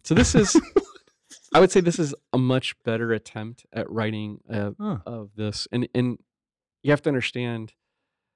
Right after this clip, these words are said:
Speaker 1: a-, um, the whole concept of doing youth ministry now in a, i-, i-, is being challenged because of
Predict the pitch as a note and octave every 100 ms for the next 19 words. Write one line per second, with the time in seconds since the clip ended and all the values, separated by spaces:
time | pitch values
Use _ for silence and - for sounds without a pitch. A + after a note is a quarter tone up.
0 | _ _ _ _ _ _ _ _ _ _
1 | _ _ _ _ _ _ C3 C3+ - C3
2 | A#2 A2+ G#2+ G#2 - - A#2+ - F3 F3+
3 | F#3 F#3 F3+ - _ - - A#2 A#2 A2+
4 | - A2 A2 A2+ A2 G#2+ G#2 A2+ - G#2+
5 | G2+ - - A2 G#2 G2+ G2+ - _ G#2+
6 | G#2 G2+ G2+ G#2 G#2 _ _ _ - A#2
7 | A2 G#2 G#2 F#2 _ _ _ _ _ _
8 | _ _ _ _ _ - B2 B2 A#2+ B2
9 | A2 C#3 B2+ - - B2 B2 A#2 G#2+ A2
10 | A#2+ - - G#2+ - A2+ G#2 A2 G#2